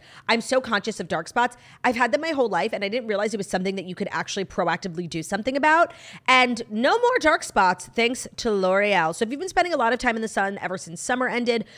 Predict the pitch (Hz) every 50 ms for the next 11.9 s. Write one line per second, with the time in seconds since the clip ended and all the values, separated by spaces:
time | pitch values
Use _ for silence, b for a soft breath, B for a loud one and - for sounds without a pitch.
0 | B B B - 240 196 180 180 - - 240 247 - 254 214 240 233 233 226 220
1 | 214 196 208 208 208 220 214 - 220 208 196 190 175 - b b b b - -
2 | - 190 190 185 - - 247 240 269 - - 214 196 190 - 143 170 170 190 220
3 | 247 269 320 359 349 - - _ _ _ - - _ _ _ - - - _ _
4 | - - 285 320 349 - - 233 220 214 208 - - B B B B 233 226 214
5 | 214 202 208 220 214 196 185 180 175 180 - - 185 - 185 190 180 190 185 -
6 | - - 175 170 175 185 175 165 170 131 90 - - - - B B B B 262
7 | 269 262 254 - 294 277 294 330 403 - - 403 262 247 233 214 208 202 202 -
8 | - - 185 180 - - - 175 170 180 - - 180 180 185 170 170 175 - -
9 | 294 277 294 285 262 262 262 247 - - 202 196 196 196 196 190 180 180 - -
10 | 180 170 - - 254 247 247 240 240 233 240 - - B B B B - - 226
11 | 208 202 196 185 180 - - - 220 226 233 226 - - 233 226 226 208